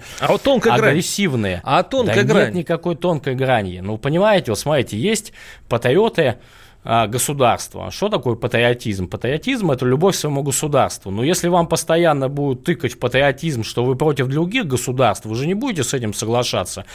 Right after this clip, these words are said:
Speaker 2: Вы будете говорить: "Вы за своё государство, но не против других".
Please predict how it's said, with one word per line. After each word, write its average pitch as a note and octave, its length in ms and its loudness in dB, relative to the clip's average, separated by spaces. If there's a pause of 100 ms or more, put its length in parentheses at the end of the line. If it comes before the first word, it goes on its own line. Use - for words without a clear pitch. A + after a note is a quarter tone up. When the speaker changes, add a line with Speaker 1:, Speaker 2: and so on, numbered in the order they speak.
(200)
Speaker 2:
Вы A#2+ 120 -2
будете G#3+ 200 0
говорить: F3+ 220 2
"Вы E3 120 0
за F3 120 2
своё G#3+ 380 2
государство, C3+ 600 0
но C#3 140 0
не F#3 80 2
против F#3 360 0
других". C#3+ 460 -2